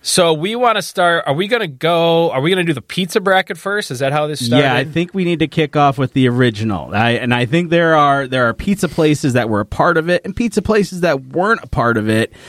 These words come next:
Speaker 2: that are looking forward to this.
Speaker 1: Mm-hmm.
Speaker 2: So on February ninth, National Pizza Day, we're gonna post from our W G N Radio social platforms asking all of you, what places do we need to include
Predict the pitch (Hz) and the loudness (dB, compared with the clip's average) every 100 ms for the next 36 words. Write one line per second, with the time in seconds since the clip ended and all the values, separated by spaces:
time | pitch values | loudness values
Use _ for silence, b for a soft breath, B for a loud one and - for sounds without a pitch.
0 | B - 127 135 127 123 - 120 123 131 | B -2 2 4 4 2 -2 0 2 2
1 | 143 143 117 - 104 113 135 - 151 160 | 0 -2 -4 -4 0 0 0 0 2 2
2 | 160 - - 104 104 104 143 139 131 120 | 0 -8 -8 -4 0 2 2 0 -2 -2
3 | - _ _ _ - 143 170 180 196 190 | -6 _ _ _ -2 2 2 2 0 0
4 | 175 190 196 175 107 98 113 - - 117 | 2 2 2 0 -2 -4 -8 -14 -4 0
5 | 123 135 165 139 123 101 92 85 90 - | 2 2 0 0 0 0 -4 -6 -8 -12
6 | B B B - 139 170 165 156 - 156 | B B B 2 4 4 2 0 2 2
7 | 160 - - 139 127 123 127 135 131 143 | 0 -4 -2 2 2 2 4 4 4 2
8 | 139 131 131 127 127 120 117 135 123 123 | 2 2 2 2 2 0 0 0 0 0
9 | 113 120 110 107 113 110 104 - 120 135 | 0 0 0 -2 0 0 0 -2 -2 -2
10 | 139 - 139 127 123 - 135 175 185 143 | -2 0 0 0 -2 -2 0 2 2 0
11 | 117 104 95 92 b b b _ 101 117 | 0 -2 -2 -4 b b b _ 2 4
12 | 165 - - 165 156 135 117 104 101 95 | 4 0 -2 0 2 0 -2 -4 -6 -2
13 | 120 156 156 160 156 147 139 113 104 - | 2 4 4 2 4 4 2 0 -2 0
14 | 156 160 170 151 147 - 151 131 107 104 | 4 4 2 -2 -2 0 2 4 2 0